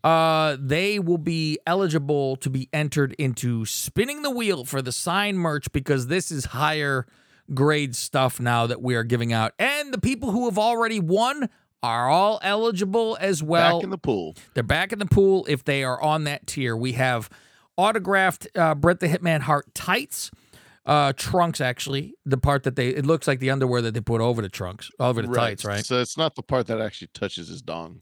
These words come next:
Speaker 1: Yeah, it's the a-, a part on the outside, thank God.
Speaker 2: Mm-hmm.
Speaker 1: Uh, we have autographed eight-by-ten of Rock, autographed eight-by-ten of Austin, and we have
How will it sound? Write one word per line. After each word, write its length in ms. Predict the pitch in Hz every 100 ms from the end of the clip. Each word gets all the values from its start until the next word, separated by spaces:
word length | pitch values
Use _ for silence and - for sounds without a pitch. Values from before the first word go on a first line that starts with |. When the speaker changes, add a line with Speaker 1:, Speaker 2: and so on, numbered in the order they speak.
| -
Speaker 1:
Yeah, 260 | 135 113 95
it's 160 | 98
the 100 | -
a-, 280 | 113 117 110
a 40 | 110
part 300 | - 107 101
on 80 |
the 100 | 95 95
outside, 380 | 101 - 92
thank 180 | - 98
God. 180 | 107 98
Speaker 2:
Mm-hmm. 440 | - 143 85 -
Speaker 1:
Uh, 240 | - 156 156
we 120 | 156
have 220 | 156 151
autographed 680 | 139 147 143 131 143 139 -
eight-by-ten 680 | 143 143 - 131 - 143 131
of 160 | 110 110
Rock, 480 | 139 202 226 247 - _ -
autographed 480 | 147 147 143 139 139
eight-by-ten 840 | 139 135 127 120 - 131 127 123 -
of 320 | 117 110 104 -
Austin, 640 | 185 208 - - 196 185 - - _ _ -
and 300 | 143 147 139
we 140 | 139
have 440 | 123 127 131 131